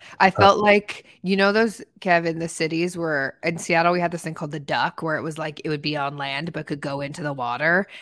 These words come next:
Speaker 1: and then it would
Speaker 2: Mm-hmm.
Speaker 1: become a boat in the water. That's how I felt, like, going over the canyon last night. I was like, "Oh, I'm
Speaker 2: An amph-
Speaker 1: like a duck."
Speaker 2: It's an amphibious car.
Speaker 1: Exactly.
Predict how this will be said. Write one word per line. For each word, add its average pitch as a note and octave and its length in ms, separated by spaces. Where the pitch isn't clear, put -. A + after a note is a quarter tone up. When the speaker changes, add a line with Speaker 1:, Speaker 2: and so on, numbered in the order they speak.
Speaker 1:
and E3 120
then D#3 60
it F3+ 40
would G3+ 80
Speaker 2:
Mm-hmm. D#3+ 80
Speaker 1:
become D#3+ 200
a D3+ 40
boat C#3+ 320
in D3 80
the C#3 100
water. C3+ 480
That's F3+ 200
how F#3+ 100
I F3 120
felt, D#3 280
like, D3+ 160
going D3 260
over C#3+ 120
the C#3+ 80
canyon C3 400
last A#2+ 280
night. A#2+ 300
I D3+ 60
was D3+ 120
like, D3 360
"Oh, G3 220
I'm D#3+ 240
Speaker 2:
An A#2 80
amph- A2+ 100
Speaker 1:
like D#3+ 240
a E3+ 60
duck." E3+ 480
Speaker 2:
It's - 180
an C#3+ 80
amphibious A#2 500
car. F#2 340
Speaker 1:
Exactly. D#3+ 680